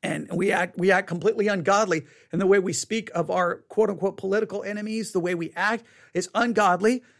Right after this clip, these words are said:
And, and we more wi-, we're more concerned about winning a political victory than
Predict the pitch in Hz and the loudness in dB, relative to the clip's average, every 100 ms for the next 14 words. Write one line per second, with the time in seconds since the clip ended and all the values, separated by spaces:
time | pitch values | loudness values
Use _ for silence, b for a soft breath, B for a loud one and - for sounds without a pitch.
0 | b 202 220 220 196 226 190 233 269 233 | b -4 -2 -2 0 0 4 6 6 4
1 | 233 170 208 196 254 294 233 202 233 214 | 2 6 6 8 6 6 0 2 2 2
2 | 202 190 214 233 226 - b 175 - 185 | 2 2 0 0 -6 -8 b -6 -6 4
3 | 240 262 180 135 269 - 160 170 170 b | 4 4 -4 0 -2 -2 -6 -6 -6 b
4 | b 151 131 247 277 240 226 | b -10 0 2 4 2 0